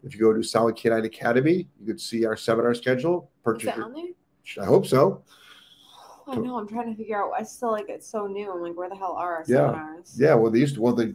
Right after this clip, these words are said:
Speaker 1: eventually they're all gonna be on Jeff Kelman Seminars dot com. So,
Speaker 2: Oh, yeah, right
Speaker 1: yep.
Speaker 2: here.
Speaker 1: So, all right.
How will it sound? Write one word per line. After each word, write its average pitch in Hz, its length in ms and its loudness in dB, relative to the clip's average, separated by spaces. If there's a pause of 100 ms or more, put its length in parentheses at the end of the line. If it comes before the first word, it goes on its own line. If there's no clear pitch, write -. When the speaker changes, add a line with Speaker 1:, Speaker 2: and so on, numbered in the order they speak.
Speaker 1:
eventually 143 400 4
they're 110 160 2
all 143 160 8
gonna 117 140 2
be 110 120 0
on 104 220 -2 (180)
Jeff 107 200 -6
Kelman 101 260 -4
Seminars 110 400 0
dot 101 240 -4
com. 131 320 -2 (560)
So, - 200 -12
Speaker 2:
Oh, - 100 -6
yeah, - 80 -10
right - 80 -20 (340)
Speaker 1:
yep. - 160 -4
Speaker 2:
here. - 120 -20 (300)
Speaker 1:
So, - 300 -14 (760)
all 131 160 6
right. 247 400 8